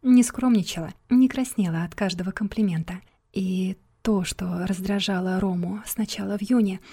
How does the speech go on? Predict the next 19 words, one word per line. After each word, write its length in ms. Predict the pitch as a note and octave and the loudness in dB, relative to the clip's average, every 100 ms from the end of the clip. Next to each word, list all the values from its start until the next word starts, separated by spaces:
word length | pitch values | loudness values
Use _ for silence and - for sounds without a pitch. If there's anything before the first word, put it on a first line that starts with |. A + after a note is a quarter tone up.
| - - - | -20 -18 -10
теперь 320 | A3 A3+ G#3+ | -2 2 2
он 100 | F#3 | 2
отчаянно 500 | F#3+ - A3+ G#3 E3+ | -2 -2 0 0 -2
пытался 560 | - G3 F#3+ - G3+ - C4+ | -6 -8 -6 -6 -8 -8 -4
рассмотреть 640 | A#3 - G#3+ - G3+ - - - | -2 -2 -2 -4 -8 -10 -20 -20
в 180 | - - | -20 -8
Кате. 440 | F#3 D#3+ - F3+ - _ _ _ - | -6 -6 -8 -10 -14 _ _ _ 0
Но, 400 | G3 F3+ E3 E3 | 2 2 0 -4
к 100 | - | 0
вящему 460 | G#3 F3 - G3 G3 | 2 2 -2 -2 -4
сожалению, 720 | - G#3 G#3+ A#3+ G3 E3 - _ - | -4 -4 0 2 2 0 -6 _ 2
не 260 | A3+ A#3 | 6 6
находил. 580 | A#3 A3+ - G#3 E3+ E3 - - - - | 6 2 -2 -4 -4 -6 -10 -20 -20 0
Он 180 | A3+ G#3 | 4 6
был 160 | A3 | 4
бы 180 | G3 G#3+ | 4 2
рад 300 | A3+ G#3 - | 4 2 0
отвлечься, 600 | F3 - A3 G#3 - C#4+ - - - | -6 -2 0 0 -2 -6 -8 -16 0
переключиться 920 | C#4+ C#4 C#4 B3+ A3 G#3 - F3 | 2 2 0 0 0 0 -4 -4